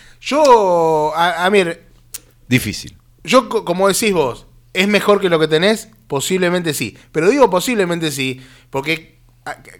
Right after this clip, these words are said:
Speaker 1: como diría Cherkis Vialo, ¿qué Blanco es el que vuelve? ¿El de los últimos cinco meses en Independiente o el de los otros seis años? ¿Qué,
Speaker 2: Yo
Speaker 1: cuál es, qué Blanco es? ¿El va a jugar Mingo Blanco, Puma?
Speaker 2: Yo te contesto, eh,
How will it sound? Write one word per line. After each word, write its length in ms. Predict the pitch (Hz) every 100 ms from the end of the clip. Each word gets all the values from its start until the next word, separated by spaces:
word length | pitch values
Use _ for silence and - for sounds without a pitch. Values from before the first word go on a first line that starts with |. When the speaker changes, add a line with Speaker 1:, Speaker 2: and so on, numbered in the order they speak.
| - _
Speaker 1:
como 240 | 160 175
diría 260 | 208 247 202
Cherkis 320 | 214 196 196
Vialo, 300 | 180 151 147
¿qué 140 | 247
Blanco 580 | 254 226 175 139 127 123
es 160 | 127 127
el 80 | 120
que 120 | 123
vuelve? 500 | 120 117 110 107 104 - - - _
¿El 160 | 123
de 80 | 117
los 180 | 117 123
últimos 320 | 165 156 135
cinco 260 | - 147 139
meses 300 | 151 147 135
en 80 | 127
Independiente 840 | 123 123 131 196 233 190 123 - _ _ _
o 160 | - 123
el 80 |
de 80 | 123
los 200 | 123 123
otros 280 | 143 139 131
seis 260 | - 123 -
años? 340 | 113 101 98 98 _ _ _ _ _ _ _ _ _ _ _ _ _ _
¿Qué, 200 | 160 151
Speaker 2:
Yo 60 | -
Speaker 1:
cuál 160 | 185
es, 60 | 170
qué 120 | 196
Blanco 280 | 208 196 160
es? 120 | 143
¿El 100 | 143
va 40 | 160
a 40 |
jugar 240 | 156 175 170
Mingo 240 | 170 160
Blanco, 360 | 170 220 185 160
Puma? 240 | 208 214
Speaker 2:
Yo 80 | 165
te 120 | 147
contesto, 680 | 117 113 123 139 - 147 147 _ _ _ _
eh, 480 | 104 101 95 92 90